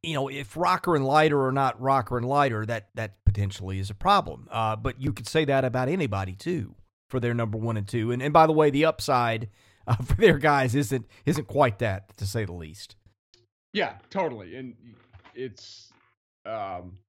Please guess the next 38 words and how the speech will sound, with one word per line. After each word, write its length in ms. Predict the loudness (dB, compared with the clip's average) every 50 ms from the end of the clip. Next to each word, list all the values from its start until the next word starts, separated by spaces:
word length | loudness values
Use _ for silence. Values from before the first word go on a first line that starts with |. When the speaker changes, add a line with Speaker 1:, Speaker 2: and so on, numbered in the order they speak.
| _ _ _ _ _ _ _ -12
Speaker 2:
you 120 | -12 -12
know, 120 | -10 -8 -6
we, 220 | -4 -2 -2 -2
we've, 240 | -2 -2 -2 -2 -2
we've 120 | -6 -6
talked 240 | -4 -4 -4 -4 -2
all 140 | -4 -4 -4
year. 300 | -2 -2 -2 -2 -2 -4
It, 160 | -6 -8 -10
it's 220 | -10 -10 -12 -12
clear 320 | -12 -8 -6 -4 -4 -4 -4
that 180 | -6 -8 -10
the 60 | -12 -14
depth 340 | -10 -8 -8 -8 -8 -12
of 100 | -14 -14
this 140 | -12 -14 -14
staff 340 | -12 _ -8 -8 -8 -8 -10
has 140 | -12 -16 -16
been 340 | _ -12 -10 -10 -10 -12 -14
seriously 680 | -16 -16 -12 -10 -8 -8 -6 -8 -10 -8 -8 -6 -6 -4
hindered, 420 | -4 -4 -4 -2 -2 -4 -4 -4
hurt, 280 | -4 -4 -4 -4 -6 _
whatever 320 | -12 -10 -8 -8 -6 -6 -6
you 60 | -6
wanna 140 | -4 -6 -8
say, 200 | -6 -4 -4 -4
by 180 | -2 -2 -2
the 120 | -2 -2 -4
injuries 560 | -4 -4 -2 -4 -4 -4 -6 -8 -10 -12 -14 _ _ _ _ _
and 160 | -10 -8 -4
lack 220 | -4 -4 -4 -4 -4
of 60 | -4
availability 720 | -4 -2 -2 -2 -2 -4 -4 -4 -2 0 0 -2 -2 -4 -6
of 80 | -8
certain 280 | -8 -10 -10 -10 -8 -8
guys. 420 | -6 -6 -4 -4 -6 -8 -10 -14 _ _ _ _ _ _ _ -14
Um, 540 | -10 -8 -6 -6 -6 -6 -8 -8 -10 -14 -16 _ _ _ _ _ _ _ _
and 680 | -4 -4 -2 -2 -2 -4 -4 -4 -6 -6 -8 -8 -10